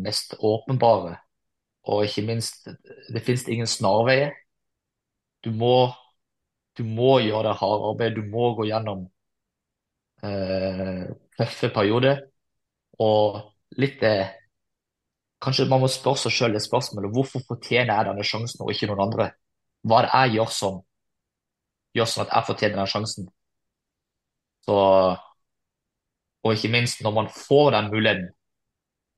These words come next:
ta vare på den, ikke ta det for gitt. Og det kan jeg se veldig mange i, opp gjennom min karriere, at unge gutter som har kommet opp, og kanskje hatt et ekstremt talent og potensiale, men aldri nådd, for de tenkte at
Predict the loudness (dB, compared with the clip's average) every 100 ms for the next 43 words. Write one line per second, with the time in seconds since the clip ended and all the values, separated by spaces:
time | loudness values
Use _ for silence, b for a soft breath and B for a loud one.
0 | _ -4 -2 0 0 -2 -6 -12 -14 _
1 | -12 -10 -4 -2 -2 -4 -8 -8 -18 -20
2 | _ _ _ _ _ _ _ _ _ -10
3 | -2 -2 -2 -4 -2 -2 0 0 0 -2
4 | -2 -2 -4 -6 -8 -4 -4 -4 -10 _
5 | b b _ _ _ -6 -2 0 0 0
6 | -2 -2 0 2 2 0 -6 -8 -10 -6
7 | -4 -2 -4 -4 -6 -6 -8 -6 -4 -4
8 | -6 -16 -6 -4 -4 -2 0 0 0 -4
9 | -8 -6 -10 -10 -16 -14 -10 -8 -8 -6
10 | 2 2 2 -4 -12 -8 -2 0 -2 -6
11 | -18 -10 -4 -2 -2 0 2 2 0 -6
12 | _ _ _ -8 -2 -2 -2 -2 -2 -2
13 | -4 -16 _ -6 -4 -2 -4 -2 -6 -6